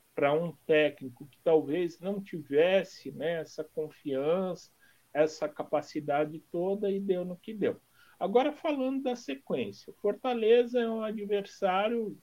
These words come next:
dificílimo, o São Paulo já teve problemas aí na temporada, sendo eliminado pelo Fortaleza. Fortaleza é um time que tem o que o São Paulo não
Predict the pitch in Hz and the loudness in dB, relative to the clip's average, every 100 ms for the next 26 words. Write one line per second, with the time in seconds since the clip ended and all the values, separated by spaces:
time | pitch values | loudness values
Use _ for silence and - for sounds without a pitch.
0 | 131 117 190 202 185 - - 147 160 208 | -16 -10 -10 -8 -12 -12 -12 -6 -4 -4
1 | 220 208 196 175 - 147 - 151 156 175 | -6 -6 -8 -10 -10 -10 -4 0 0 0
2 | 156 147 - 156 165 160 139 120 _ _ | -4 -4 -4 -4 -4 -6 -8 -10 _ _
3 | _ _ _ 165 185 143 147 185 208 202 | _ _ _ 0 0 0 0 2 0 -2
4 | 160 - 139 127 147 165 139 - 143 - | -6 -6 -4 -2 -4 -6 -10 -12 -12 -2
5 | 135 117 127 160 170 156 - 170 180 165 | 0 2 2 2 0 -6 -6 -6 -4 -4
6 | 156 151 131 120 135 170 175 147 139 123 | -6 -6 -6 -2 0 0 0 -6 -6 -6
7 | - 135 - 120 117 131 160 170 - - | -6 -6 0 0 2 0 0 -6 -14 -20
8 | _ - 320 - 320 311 311 320 302 294 | _ -14 -10 -4 0 0 -2 -4 -6 -8
9 | 269 294 294 285 262 240 240 254 - 240 | -10 -8 -6 -4 -4 -6 -6 -10 -2 -2
10 | 262 262 269 - 277 262 226 226 233 247 | -2 -6 -8 -10 -12 -8 -4 -2 -2 -4
11 | 285 | -8